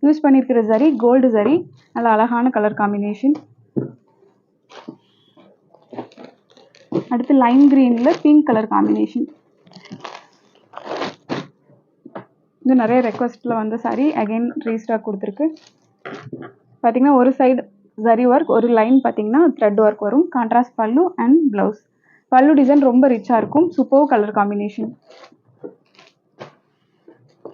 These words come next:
அடுத்து ஒரு லைட் கலர், பாஸ்டல் கலர், அதுக்கு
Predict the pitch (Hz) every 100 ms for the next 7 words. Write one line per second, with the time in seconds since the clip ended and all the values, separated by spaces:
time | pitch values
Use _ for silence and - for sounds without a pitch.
0 | - - - - _ _ _ _ _ -
1 | - - - - - - _ _ - -
2 | - - - 269 240 277 262 240 - -
3 | _ _ _ _ 294 226 233 247 - 214
4 | 294 302 220 233 - 240 - 208 269 -
5 | - - _ _ _ - 214 208